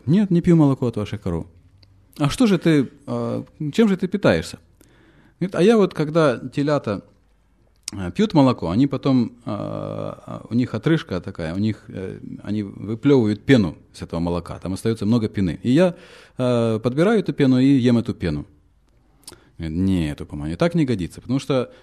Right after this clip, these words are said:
бедные телята, они смотрят, что ты подбираешь эту пену, и они, э, лишнюю пену о-, отрыгивают. И, и они <laughs> им жалко тебя, и они слишком много тебе <clears throat> отдают. Ты не должен, э, во-, вообще ничего, э, кушать, кроме того, что я тебе даю".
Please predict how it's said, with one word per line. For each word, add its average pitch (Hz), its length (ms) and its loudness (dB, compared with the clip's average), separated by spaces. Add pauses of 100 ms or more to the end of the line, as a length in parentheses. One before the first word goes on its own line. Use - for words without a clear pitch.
(140)
бедные 143 360 2
телята, 143 320 4
они 123 120 4
смотрят, 135 380 4
что - 160 -4
ты 117 220 2
подбираешь 117 500 2
эту 113 160 -4
пену, 113 320 4
и 98 100 -2
они, 113 320 4
э, 98 520 -8
лишнюю 107 400 2
пену 87 480 0
о-, - 100 -6
отрыгивают. 73 640 -8
И, - 60 -8
и 101 200 -6
они 135 300 6 (1600)
<laughs> - 40 -10
им 104 140 -2
жалко 135 340 6
тебя, 85 280 -4
и 92 180 -4
они 143 240 -2 (480)
слишком 123 360 -4
много 104 220 0
тебе 85 360 -6 (200)
<clears throat> - 420 -8
отдают. 98 540 -2
Ты 135 160 6
не 120 140 6
должен, 98 340 4
э, - 40 -4 (160)
во-, 85 500 -6
вообще 120 340 4
ничего, 90 460 2 (200)
э, 85 240 -6
кушать, 143 280 -2
кроме 110 180 0
того, 127 140 0
что 113 160 -4
я 104 40 -2
тебе 101 180 -2
даю". 90 260 -2